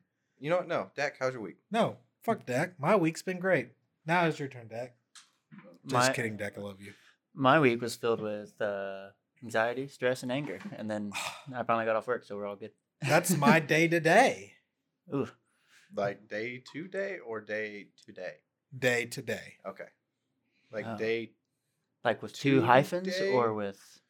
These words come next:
Speaker 2: Day.
Speaker 3: or two words?
Speaker 2: Space. Today. Two.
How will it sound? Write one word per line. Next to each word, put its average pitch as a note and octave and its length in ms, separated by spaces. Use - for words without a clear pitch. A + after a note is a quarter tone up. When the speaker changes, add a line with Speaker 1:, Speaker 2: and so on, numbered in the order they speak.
Speaker 2:
Day. C3+ 720
Speaker 3:
or A#2 160
two A#2 200
words? F#2+ 500
Speaker 2:
Space. - 880
Today. A2+ 640
Two. B2+ 580